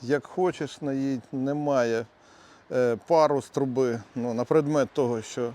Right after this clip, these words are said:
вона бере воду. Я думаю, що хазяїн просто лоханувся і після літа думав, що вона бере воду, а вона от ще знайшов оцей де-, дефект.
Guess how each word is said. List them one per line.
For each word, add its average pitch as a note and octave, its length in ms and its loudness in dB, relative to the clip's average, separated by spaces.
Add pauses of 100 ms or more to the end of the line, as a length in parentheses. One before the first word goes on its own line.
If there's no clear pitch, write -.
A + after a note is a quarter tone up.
вона A#2 280 -2
бере B2 240 0
воду. G2 340 -4 (1080)
Я C3+ 160 -4
думаю, B2 480 -2
що A2 260 -8 (340)
хазяїн A#2+ 600 0
просто A2+ 380 -8 (1000)
лоханувся D3 840 -4 (320)
і B2 180 -8 (380)
після B2+ 320 -6
літа B2+ 400 -4 (880)
думав, C3 400 -2
що A2+ 200 -8
вона A#2+ 260 -2
бере C3 220 0
воду, C3 440 -2
а A#2+ 40 -2
вона B2+ 380 -2 (440)
от C#3 200 0
ще - 400 -6 (100)
знайшов A#2+ 400 -2
оцей A#2 240 -2
де-, A2 120 -6
дефект. A#2+ 580 -2